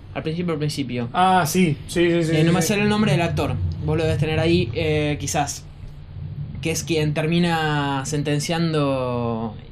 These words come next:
Speaker 1: y, y declarando culpable a Tim Robbins. También a-, Andrea,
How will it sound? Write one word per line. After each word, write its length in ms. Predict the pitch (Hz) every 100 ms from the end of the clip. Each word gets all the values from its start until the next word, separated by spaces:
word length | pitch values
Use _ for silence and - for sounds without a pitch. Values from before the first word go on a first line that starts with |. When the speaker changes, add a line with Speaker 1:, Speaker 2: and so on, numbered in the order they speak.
| - - -
Speaker 1:
y, 420 | 107 104 - - - - -
y 120 | 139
declarando 480 | 143 147 151 160 147
culpable 360 | 139 151 156
a 80 | 139
Tim 160 | 143 139
Robbins. 520 | 143 131 123 120 - - - - -
También 260 | - 151 151
a-, 100 | 156
Andrea, 840 | 156 151 165 175 190 175 160 160